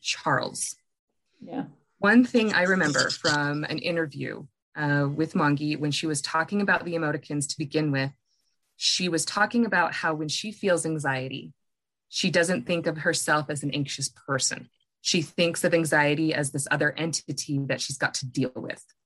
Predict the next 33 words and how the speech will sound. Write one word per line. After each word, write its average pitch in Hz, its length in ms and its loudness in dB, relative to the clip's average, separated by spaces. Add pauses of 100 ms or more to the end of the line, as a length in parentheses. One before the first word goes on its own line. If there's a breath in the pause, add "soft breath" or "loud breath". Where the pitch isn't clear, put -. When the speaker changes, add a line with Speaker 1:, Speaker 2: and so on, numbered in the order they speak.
(260)
Speaker 2:
Mm-hmm. 202 240 -10
Speaker 1:
for 151 140 2
however 139 400 4
long - 280 0
until 139 540 0 (260)
anxi-, 147 520 -2
anxiety's 135 840 2
been 127 160 -2
appeased. - 480 -4 (560 loud breath)
Um, 151 300 4
so 151 520 2
when 156 220 0
I 147 180 4
look 175 300 0
at 151 100 -4
these 190 460 -2
emoticons, 147 800 -2
I 156 80 -4
try 151 300 0
to - 160 -4
remember 147 240 2
this 190 300 -2
isn't, 165 520 -4 (800)
when 160 180 0
we 175 220 0
look 170 200 0
at - 100 0
control, 160 580 0 (280 loud breath)
control 208 400 0
isn't 156 280 0
Charles. - 680 -6 (400)
Speaker 2:
Mm-hmm. - 1160 -12
Speaker 1:
Um, 135 480 2